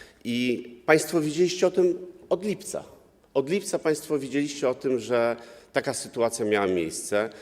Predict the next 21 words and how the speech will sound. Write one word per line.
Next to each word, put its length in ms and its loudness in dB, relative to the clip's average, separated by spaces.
że 160 -2
doszło 340 0
do 440 0
tak 220 2
skrajnej 580 4
niekompetencji. 960 -2
Panie 220 8
ministrze, 500 2
pan 200 6
jest 480 0
specjalistą 800 2
od 380 0
atakowania 640 0
innych 400 -2
osób 280 -8
w 20 -16
sposób 360 -6
kłamliwy, 720 4
nieprawdziwy, 840 4
posługujący 600 -2
się, 300 0